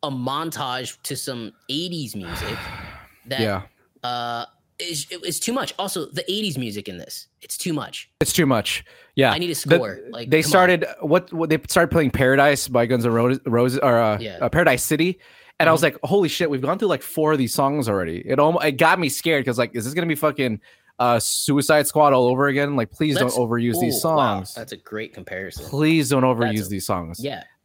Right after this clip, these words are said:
Speaker 1: yeah,
Speaker 2: They ended
Speaker 1: it's
Speaker 2: up not really, but it's still a lot. It was a little too much. I was like,
Speaker 1: It
Speaker 2: "Really?
Speaker 1: was a lot,
Speaker 2: Another
Speaker 1: dude.
Speaker 2: Guns
Speaker 1: It
Speaker 2: N' Roses song? Like, what the
Speaker 1: It was
Speaker 2: fuck?"
Speaker 1: one hundred percent too much.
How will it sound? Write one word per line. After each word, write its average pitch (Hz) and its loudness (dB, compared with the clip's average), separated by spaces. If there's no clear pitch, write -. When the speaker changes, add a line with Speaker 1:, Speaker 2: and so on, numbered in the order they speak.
Speaker 1:
yeah, 180 -8
Speaker 2:
They 180 2
ended 233 4
Speaker 1:
it's 185 6
Speaker 2:
up 156 4
not 147 4
really, 147 2
but 117 0
it's 196 -2
still 277 6
a 240 8
lot. 139 4
It 165 2
was 185 4
a - 6
little 226 4
too 208 -4
much. 165 0
I 123 2
was 120 0
like, 127 -2
Speaker 1:
It - -2
Speaker 2:
"Really? 202 2
Speaker 1:
was 370 -2
a 330 0
lot, 127 -2
Speaker 2:
Another 196 4
Speaker 1:
dude. 180 2
Speaker 2:
Guns 190 4
Speaker 1:
It 185 2
Speaker 2:
N' 165 -4
Roses 170 0
song? 190 0
Like, 151 -6
what - -20
the - -6
Speaker 1:
It - -20
was 226 -6
Speaker 2:
fuck?" 277 -16
Speaker 1:
one 277 -2
hundred 240 -4
percent 123 -8
too - -10
much. 90 -12